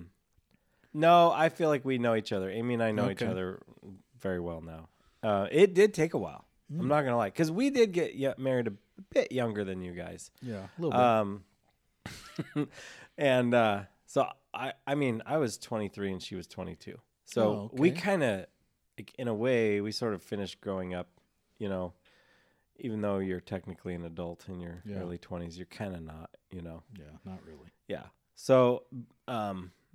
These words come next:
Speaker 1: I would say, how many years did it take us to get to know each other well? I, um, probably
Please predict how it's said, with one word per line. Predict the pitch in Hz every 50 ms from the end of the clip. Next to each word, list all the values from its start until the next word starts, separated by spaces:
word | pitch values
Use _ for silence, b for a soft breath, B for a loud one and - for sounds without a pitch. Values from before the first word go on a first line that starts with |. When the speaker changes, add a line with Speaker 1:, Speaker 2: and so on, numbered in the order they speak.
| _ _ _ -
Speaker 1:
I | 123 139 180
would | 185 151 -
say, | - 123 104 98
how | 101 117 147
many | 165 170 143
years | 123 113 101
did | 98 98
it | -
take | - 107 95 98
us | 92 85 -
to | - 87
get | 92 85 -
to | -
know | 87 85 85
each | 85 82 -
other | 90 87 87 87
well? | 87 90 87 - _ -
I, | 113 135 151 - - _ -
um, | - 151 156 160 160 147 -
probably | - - 165 185 220 226 208 220 214 214 214 214 202